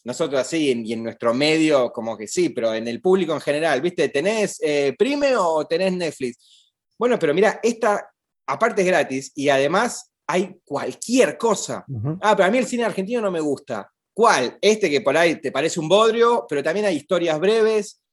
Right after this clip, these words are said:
Speaker 1: hay series, hay cualquier cosa. Eh, entonces, me parece una cosa re para apoyar también, ¿viste? Si, no sé, o sea, no, no, no tuve una oportunidad de elegir, "Che, ¿querés ir a esto o querés ir a otra?".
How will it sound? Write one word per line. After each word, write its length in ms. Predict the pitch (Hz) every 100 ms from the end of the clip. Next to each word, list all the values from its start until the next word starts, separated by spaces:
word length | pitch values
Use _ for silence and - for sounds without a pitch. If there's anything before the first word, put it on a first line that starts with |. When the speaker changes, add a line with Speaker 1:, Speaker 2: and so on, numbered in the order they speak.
| _
Speaker 1:
hay 600 | 160 165 160 147 135 135
series, 800 | - - 226 220 202 202 196 - _ _ _
hay 500 | 156 175 180 151 -
cualquier 580 | - 147 151 147 233 214
cosa. 540 | 220 233 - 190 214 _ _ _ -
Eh, 760 | 139 131 123 120 110 101 95 - _ _ _ _ -
entonces, 500 | 131 196 202 175 - 143
me 200 | 131 123
parece 540 | 135 180 185 175 147
una 180 | 156 156
cosa 260 | 165 160 135
re 200 | 151 190
para 220 | 170 135
apoyar 440 | - 120 - 165
también, 320 | 127 113 110
¿viste? 400 | 117 143 131 110
Si, 640 | 104 - 127 113 107 104 98 _ -
no 160 | 127
sé, 240 | 147 185 135
o 40 |
sea, 300 | 123 107 101 - -
no, 200 | 120 135
no, 160 | 156 170
no 200 | 175 180
tuve 120 | 180
una 120 | 151
oportunidad 340 | 131 123 143
de 60 | 143
elegir, 340 | 131 - 147
"Che, 160 | - 156
¿querés 200 | 131 156
ir 80 | 147
a 60 | 156
esto 140 | 170
o 20 |
querés 200 | 135 135
ir 80 | 127
a 80 | 123
otra?". 340 | 117 107 101